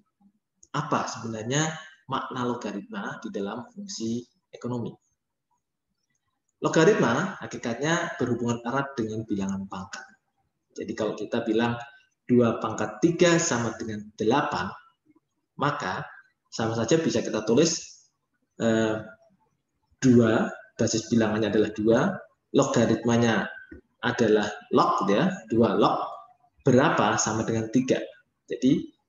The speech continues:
dua pangkat tiga sama dengan delapan, maka delapan ini akan menjadi bilangan log. Ya, dua log delapan sama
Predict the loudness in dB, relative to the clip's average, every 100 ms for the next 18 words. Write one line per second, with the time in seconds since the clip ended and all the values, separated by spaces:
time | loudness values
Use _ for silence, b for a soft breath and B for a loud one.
0 | _ 4 4 4 2 0 -2 -4 2 4
1 | 4 0 -2 -4 2 2 4 0 -2 -8
2 | -14 -10 -4 -2 -2 -2 -4 -4 -2 -4
3 | -6 -8 -6 -6 -6 -8 -8 -12 -8 -10
4 | -10 -10 -8 -10 -12 _ _ _ _ -20
5 | -18 -8 -6 -2 -2 -4 -6 -6 -6 -4
6 | -4 -4 -4 -10